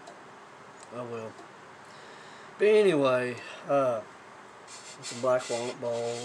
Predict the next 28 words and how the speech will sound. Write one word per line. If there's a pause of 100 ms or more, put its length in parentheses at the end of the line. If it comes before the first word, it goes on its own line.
Uh, (2000)
I
put
some
sanding
sealer
on
it, (1400)
and (1160)
all
we
gotta
do
now
is
sand
it
up
and (1300)
put
some
Axe
on
it, (1300)
and
it'll
be
done.